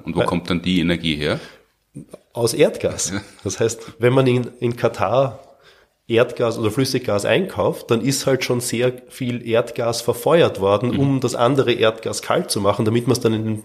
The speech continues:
Speaker 2: in den Tanker pumpen kann, damit's dann zu uns kommt.
Speaker 1: Mhm. Und die Tanker selber fahren ja, glaube ich, auch mit dem, was, was man sonst nach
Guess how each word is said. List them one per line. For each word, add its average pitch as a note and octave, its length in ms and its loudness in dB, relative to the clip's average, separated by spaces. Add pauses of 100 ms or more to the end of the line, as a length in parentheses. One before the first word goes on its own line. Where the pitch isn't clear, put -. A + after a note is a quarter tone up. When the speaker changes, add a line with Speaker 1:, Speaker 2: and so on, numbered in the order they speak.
Speaker 2:
in A2+ 100 0
den G#2 120 2
Tanker A#2 320 0
pumpen G2+ 380 -2
kann, A2 200 2 (440)
damit's A#2 340 0
dann G#2+ 180 2
zu G#2+ 160 2
uns G#2+ 180 0
kommt. - 320 -8 (160)
Speaker 1:
Mhm. F2 200 -8
Und F#2 100 -4
die G2+ 80 0
Tanker E2+ 320 -2
selber A2 400 0
fahren G#2 280 -2
ja, A2 100 -2
glaube G2 240 -2
ich, F2+ 40 2
auch G2+ 120 2
mit F#2+ 280 -2
dem, E2+ 540 -2
was, - 320 -4
was E2+ 140 -2
man F2 100 0
sonst - 580 0
nach E2+ 480 -2